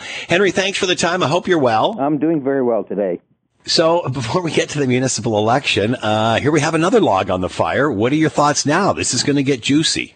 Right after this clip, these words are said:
Speaker 2: Well, I mean, I, I thought this was going to be happening because the, you've had a number of people who, you know,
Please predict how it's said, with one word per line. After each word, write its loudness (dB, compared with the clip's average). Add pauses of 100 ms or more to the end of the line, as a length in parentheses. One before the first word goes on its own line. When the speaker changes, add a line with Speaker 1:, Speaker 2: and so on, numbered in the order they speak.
(160)
Speaker 2:
Well, -2
I -2
mean, 0
I, -2
I 0
thought -4
this -6
was -2
going -2
to 0
be -2
happening -2
because -4 (100)
the, 0 (180)
you've -4
had 0
a -2
number 0
of -2
people -2
who, 0 (120)
you -6
know, -2